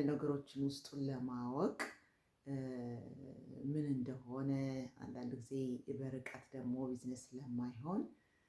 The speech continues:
እ፣ ምንም እህቶቼ ወንድሞቼ ጋር ብሰራም፣ እ፣ እዛ ደግሞ ያለውን ነገር ማወቅና ማጥናት ስለሚያስፈልግ፣ እ፣ ብዙ ጊዜ እቆያለሁ ማለት ነው። እንግዲህ ደግሞ በቢዝነስ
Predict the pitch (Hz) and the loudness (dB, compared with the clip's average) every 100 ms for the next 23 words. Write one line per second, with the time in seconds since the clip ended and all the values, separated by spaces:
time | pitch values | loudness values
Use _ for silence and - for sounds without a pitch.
0 | _ _ 139 131 127 135 135 131 131 127 | _ _ -4 -4 0 4 4 4 2 2
1 | 123 123 120 120 117 123 - 131 123 117 | 2 2 0 -4 -8 -12 -8 -2 -2 0
2 | 123 123 - 127 120 - 113 120 113 120 | -2 -2 -6 -4 -4 -6 -8 -6 -4 -6
3 | - 131 131 170 311 320 - _ _ _ | -8 -8 0 4 4 0 -14 _ _ _
4 | _ _ - - 135 131 131 123 139 - | _ _ -20 -8 -4 -2 -2 -4 -8 -14
5 | _ 139 110 135 131 123 123 147 185 175 | _ -6 -4 -2 -2 -2 0 4 4 6
6 | 147 131 123 123 120 123 127 123 123 123 | 4 4 0 0 2 0 -2 -4 -2 0
7 | 127 127 120 123 123 120 123 - 139 135 | 0 -4 -4 -4 -2 -2 -4 -4 -4 -4
8 | - 135 127 - 165 - - 185 180 180 | -8 -8 -4 0 0 -2 0 2 6 8
9 | 220 - - _ _ _ _ 147 127 123 | 8 6 -12 _ _ _ _ -6 -6 -2
10 | 123 - 127 123 - 131 117 127 127 127 | -4 -2 0 -2 -4 -8 -6 -8 -2 -2
11 | 123 135 123 139 127 135 135 139 143 151 | -2 -6 -4 -2 -2 -2 -4 -2 0 0
12 | 156 196 311 - - - - _ - 208 | 0 2 2 2 -16 -20 -20 _ 2 6
13 | 214 208 208 190 208 220 170 151 147 170 | 10 12 12 12 12 12 10 8 6 6